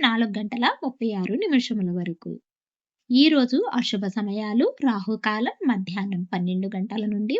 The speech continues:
ఒంటి గంట ముప్పై నిమిషముల వరకు ఉంటుంది. యమగండ కాలం ఉదయం ఏడు గంటల ముప్పై నిమిషముల నుండి తొమ్మిది గంటల వరకు ఉంటుంది. గుళికా కాలం మధ్యాహ్నం పదకొండు గంటల నాలుగు నిమిషముల నుండి పన్నెండు గంటల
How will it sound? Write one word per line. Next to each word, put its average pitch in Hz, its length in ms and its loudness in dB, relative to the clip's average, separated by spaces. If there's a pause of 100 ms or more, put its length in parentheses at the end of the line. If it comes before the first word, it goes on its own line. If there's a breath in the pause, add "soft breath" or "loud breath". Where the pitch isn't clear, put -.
ఒంటి 262 200 4
గంట 247 280 4 (180)
ముప్పై 185 300 -2
నిమిషముల 180 460 -2
వరకు 180 360 -2 (100)
ఉంటుంది. 175 480 0 (600)
యమగండ 226 500 2
కాలం 233 360 -2 (200)
ఉదయం 214 400 2
ఏడు 190 240 0
గంటల 226 360 -4 (180)
ముప్పై 226 260 0
నిమిషముల 202 520 -2
నుండి 190 300 -2 (120)
తొమ్మిది 233 320 4
గంటల 196 340 -2
వరకు 190 420 -4
ఉంటుంది. 165 500 -2 (560)
గుళికా 247 420 6
కాలం 247 420 0
మధ్యాహ్నం 202 580 0
పదకొండు 247 480 2
గంటల 202 360 -2 (160)
నాలుగు 185 300 -2
నిమిషముల 190 500 -4
నుండి 190 340 0 (160)
పన్నెండు 262 340 4
గంటల 214 380 0